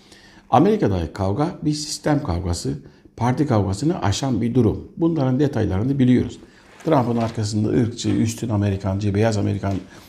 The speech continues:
Amerikalılar, e, dini gruplar hepsi vardı.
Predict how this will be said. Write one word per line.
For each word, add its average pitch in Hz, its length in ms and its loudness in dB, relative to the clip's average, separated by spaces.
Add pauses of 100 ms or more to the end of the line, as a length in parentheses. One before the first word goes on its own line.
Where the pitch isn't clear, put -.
(260)
Amerikalılar, 101 720 2 (960)
e, 104 80 -2 (1700)
dini 147 280 6
gruplar 104 500 -4 (600)
hepsi 156 360 2
vardı. 110 320 2